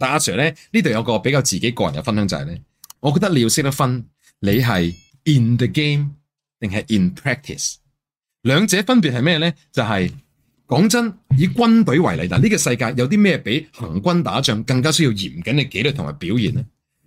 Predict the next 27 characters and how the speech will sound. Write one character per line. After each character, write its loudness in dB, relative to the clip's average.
一 0
個 4
軍 0
隊 0
啊， -4
喺 0
操 2
作 0
嘅 2
時 -2
候 -4
啊， -6
係 0
咪 4
一 0
定 0
要 4
自 0
我 4
要 4
求 -4
最 0
高 2
最 2
嚴 -2
謹 -6
啊？ -14